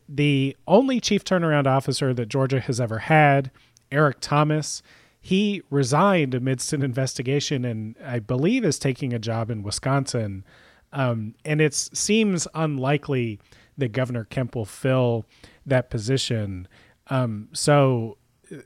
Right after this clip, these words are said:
a very unceremonious end to the chief <laughs> turnaround officer program that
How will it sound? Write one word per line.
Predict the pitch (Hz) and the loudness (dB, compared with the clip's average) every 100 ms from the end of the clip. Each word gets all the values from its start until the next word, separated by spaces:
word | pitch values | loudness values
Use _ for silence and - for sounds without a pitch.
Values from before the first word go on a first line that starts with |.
| _ | _
a | 143 | -8
very | 131 175 214 196 | 0 4 6 4
unceremonious | - 151 156 - 147 135 123 127 123 117 | 2 -2 -2 -2 0 0 -2 -2 -2 -4
end | - 120 123 117 | -4 -4 -4 -4
to | - | -6
the | 110 | -6
chief | 107 - 127 | -6 -4 -4
<laughs> | |
turnaround | - - 117 113 110 107 | -4 -6 -4 -6 -6 -8
officer | 107 127 113 110 | -8 -8 -8 -8
program | - 120 107 113 110 | -6 -6 -4 -6 -6
that | 101 98 | -6 -8